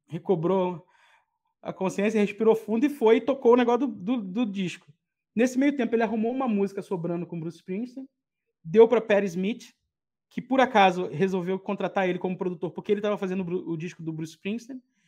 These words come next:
A Patti Smith era uma cantora de punk, se recusou a gravar a música do Bruce Springsteen. Ele insistiu, insistiu, insistiu, insistiu, insistiu, insistiu, ela gravou.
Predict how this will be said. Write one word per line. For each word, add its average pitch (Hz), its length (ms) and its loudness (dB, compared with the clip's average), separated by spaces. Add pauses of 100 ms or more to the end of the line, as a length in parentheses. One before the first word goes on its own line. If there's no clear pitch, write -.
(340)
A 190 60 -2
Patti 247 220 2
Smith 226 200 -2
era 220 120 -2
uma 214 60 -2
cantora 208 260 -2
de 190 100 -6
punk, 240 420 -4
se 226 160 -2
recusou 208 540 -2
a 247 140 2
gravar 175 680 -2 (320)
a 175 80 -6
música 196 320 -2
do 175 60 -4
Bruce 175 200 -8
Springsteen. 247 480 -8 (220)
Ele 208 140 0
insistiu, 247 320 0
insistiu, 254 280 -4
insistiu, 254 300 -4
insistiu, 247 300 -4
insistiu, 247 300 -6
insistiu, 226 300 -6
ela 220 120 0
gravou. 214 460 0